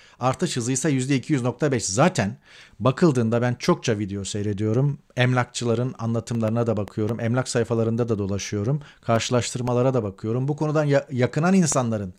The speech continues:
e, mesajlarına da bakıyorum. Geçtiğimiz sene bir ise üç olmuş. Yani üçe katlanmış. Yıl, yani yüzde iki yüz beş o demek zaten. Üçe katlanmış. Altı yüz bin lira olan, e, konutlar, e, bir sekiz yüz olmuş. Bir milyon olan konutlar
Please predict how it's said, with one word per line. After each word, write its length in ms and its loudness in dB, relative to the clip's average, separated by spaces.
e, 360 -2
mesajlarına 600 0
da 80 0
bakıyorum. 520 -2
Geçtiğimiz 540 4
sene 280 0
bir 100 6
ise 180 2
üç 200 2
olmuş. 380 -8
Yani 200 4
üçe 220 2
katlanmış. 640 -12
Yıl, 240 0
yani 300 0
yüzde 320 0
iki 200 -2
yüz 160 0
beş 160 0
o 100 0
demek 260 -4
zaten. 360 -12
Üçe 200 0
katlanmış. 560 -6
Altı 300 -2
yüz 140 4
bin 140 0
lira 120 0
olan, 380 -2
e, 240 -6
konutlar, 520 0
e, 380 -2
bir 100 10
sekiz 360 0
yüz 140 -16
olmuş. 480 -16
Bir 100 8
milyon 280 8
olan 240 2
konutlar 540 0